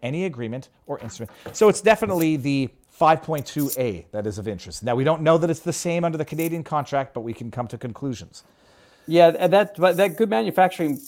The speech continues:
Speaker 2: practices, um, what do you call it? Capitalized term there. So that's important to know for the, uh, this issue, this latest issue that came up with the D N A, uh, plasma D N A that's been in the, uh, some of the manufacturing processes.
Speaker 1: Mm-hmm.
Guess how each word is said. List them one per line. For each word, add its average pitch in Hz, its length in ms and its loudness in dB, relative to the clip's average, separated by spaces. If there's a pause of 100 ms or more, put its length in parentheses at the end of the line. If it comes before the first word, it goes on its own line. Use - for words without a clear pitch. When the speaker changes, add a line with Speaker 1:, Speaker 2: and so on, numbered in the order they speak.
Speaker 2:
practices, 135 720 0
um, 127 580 -2 (120)
what 147 80 -2
do 139 60 -2
you 131 80 -4
call 120 240 0
it? - 80 -8 (340)
Capitalized 139 440 0
term 151 240 -2
there. 131 160 -4
So - 140 -10
that's 151 140 -4
important 190 280 -2
to 147 80 -6
know 139 160 2
for 143 160 -10
the, 120 260 -4
uh, 123 140 -2
this 123 320 -12
issue, 143 240 -6
this 127 180 -8
latest 156 240 0
issue 131 140 -8
that 127 100 -6
came 127 180 -6
up 127 140 -10
with 117 140 -10
the 120 80 -10
D 123 220 -4
N 123 100 -4
A, 127 200 -4 (280)
uh, 120 240 0
plasma 131 380 -2
D 127 140 -8
N 120 100 -8
A 127 120 -10
that's 131 160 -14
been 131 140 -10
in 127 140 -8
the, 131 220 -6
uh, 123 120 -4
some 131 180 -12
of 123 60 -6
the 117 80 -8 (200)
manufacturing 127 580 -6
processes. 143 500 -10 (100)
Speaker 1:
Mm-hmm. 120 300 -6